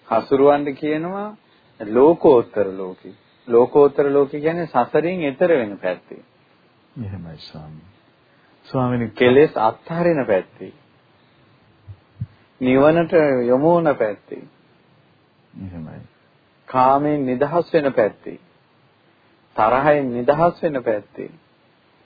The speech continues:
Speaker 1: ගුණධර්ම පැත්තේ. සිහිය පැත්තේ. ශ්‍රද්ධාව තියෙන පැත්තේ.
Speaker 2: එහෙයි.
Speaker 1: ඒ පැත්තේ හිත හස්-, හසුරවන්න කියන.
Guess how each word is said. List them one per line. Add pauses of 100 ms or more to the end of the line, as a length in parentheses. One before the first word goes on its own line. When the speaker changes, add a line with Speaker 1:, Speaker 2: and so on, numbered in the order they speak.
(240)
Speaker 1:
ගුණධර්ම
පැත්තේ. (1040)
සිහිය
පැත්තේ. (640)
ශ්‍රද්ධාව
තියෙන
පැත්තේ. (1300)
Speaker 2:
එහෙයි. (240)
Speaker 1:
ඒ
පැත්තේ
හිත
හස්-, (100)
හසුරවන්න
කියන.